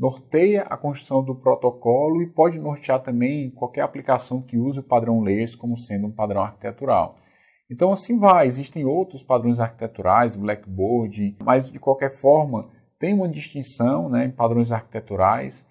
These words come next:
que são padrões que exercem uma importância muito forte dentro da sua aplicação. Então, se você programa, eu até falei isso na primeira aula, né?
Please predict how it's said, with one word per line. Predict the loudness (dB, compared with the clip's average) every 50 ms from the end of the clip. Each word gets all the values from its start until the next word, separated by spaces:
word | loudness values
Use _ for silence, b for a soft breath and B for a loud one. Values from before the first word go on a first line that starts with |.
| _ _ _ _ _ _ _ _
que | -14 -10
são | -6 -4 -2 2
padrões | 6 6 6 6 4 2 2 2 0 -2 -6
que | -8 -4 -4
exercem | -2 -2 0 2 4 4 4 2 0 -4 -4 -2
uma | -2 -2
importância | -2 -2 -4 -6 -4 -4 -6 -6 -6 -6 -4 -4
muito | -2 -2 -2 -4 -8 -8 -4 -2 -2 -2 -4 -6 b b b b b b b _ _ _ 2 6
forte | 8 8 8 6 2 -6
dentro | -6 -2
da | -2 -2
sua | 0 -2
aplicação. | -2 -2 -4 -4 0 0 0 0 0 -6 -8 -8 -8 -6 -8
Então, | -6 -4 -2 -2 -2
se | -4 -4
você | -2 -2 -2 -2 -2 -2 0 0 -2
programa, | -2 -6 _ _ 0 0 0 2 2 2 2 2 2 2
eu | 0
até | -2 -2 -4 -6
falei | -4 -4 -2 -2 -2
isso | -4 -6 -8
na | -12
primeira | -10 -8 -6 -4 -2 0 0
aula, | 2 4 4 4 2 0 -4 -6
né? | -10 -14